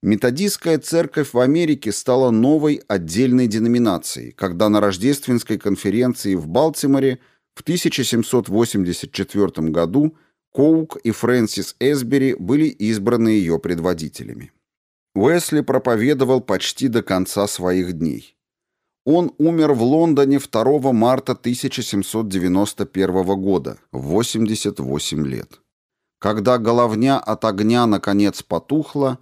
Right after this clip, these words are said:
в Англии осталось семьдесят девять тысяч последователей Уэсли, а в Северной Америке — сорок тысяч. Если судить о величии и по влиянию,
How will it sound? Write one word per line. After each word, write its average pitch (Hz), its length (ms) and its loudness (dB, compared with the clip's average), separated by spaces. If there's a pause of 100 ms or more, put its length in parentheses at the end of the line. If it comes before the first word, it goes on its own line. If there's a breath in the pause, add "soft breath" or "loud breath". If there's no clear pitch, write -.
(340)
в 87 140 -2
Англии 147 380 4
осталось 139 580 2
семьдесят 131 600 0
девять 104 420 0
тысяч 101 400 -4
последователей 87 840 0
Уэсли, 95 560 -2 (320)
а 80 100 -4
в 80 80 -4
Северной 82 520 0
Америке — 123 540 0
сорок 113 440 0
тысяч. - 500 -14 (520)
Если 101 420 0
судить 101 520 -2
о 95 120 0
величии 98 520 0
и 82 40 -2
по 90 160 -2
влиянию, 90 760 -2